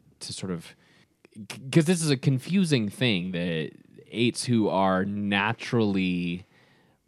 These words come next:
more inclined to, to have logic and action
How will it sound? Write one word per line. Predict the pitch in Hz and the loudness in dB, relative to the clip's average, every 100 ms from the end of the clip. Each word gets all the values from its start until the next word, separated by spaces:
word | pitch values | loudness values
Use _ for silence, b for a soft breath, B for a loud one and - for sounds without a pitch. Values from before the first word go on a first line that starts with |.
| - | -8
more | 98 101 107 107 110 113 110 110 87 | -4 -2 2 2 4 2 2 2 0
inclined | 92 95 - 95 95 95 95 | -4 -6 -6 -2 -2 -2 -4
to, | - 87 78 76 62 - | -4 -2 -2 -4 -8 -10
to | 95 87 82 78 - | -6 -4 -4 -6 -10
have | - 92 87 - - - | -14 -8 -8 -10 -20 -14
logic | 73 95 101 98 101 95 - - | -8 -4 -2 0 0 -2 -4 -14
and | 92 90 80 87 - - _ _ - | -10 -10 -8 -10 -12 -18 _ _ -2
action | 123 - - 76 69 73 | -2 -2 -6 -6 -8 -12